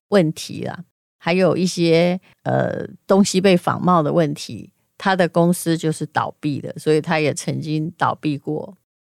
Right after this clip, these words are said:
接近破产的地步。那么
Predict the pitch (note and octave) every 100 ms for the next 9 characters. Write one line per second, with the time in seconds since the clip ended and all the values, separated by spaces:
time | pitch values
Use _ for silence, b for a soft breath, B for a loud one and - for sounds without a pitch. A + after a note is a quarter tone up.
0 | _ _ - G3+ G3 F#3+ F#3 E3 - G3+
1 | D#3+ - - - C#3+ E3 F3+ D#3+ F3+ E3+
2 | - _ - C#4 C4 A#3+